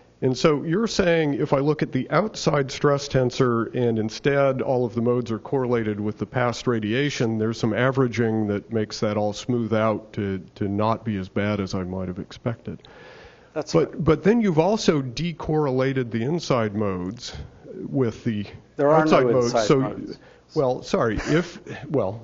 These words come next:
Speaker 1: you, you don't want to think about them, but a lot of us here do.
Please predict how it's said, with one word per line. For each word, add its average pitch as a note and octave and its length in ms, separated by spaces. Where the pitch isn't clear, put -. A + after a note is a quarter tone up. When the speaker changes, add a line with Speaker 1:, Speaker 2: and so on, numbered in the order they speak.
Speaker 1:
you, C#3 320
you D#3+ 220
don't F#3+ 160
want E3 240
to E3 80
think D#3 240
about B2 280
them, C3+ 160
but A#2 200
a - 60
lot B2 280
of B2+ 140
us A#2+ 140
here B2+ 240
do. B2 220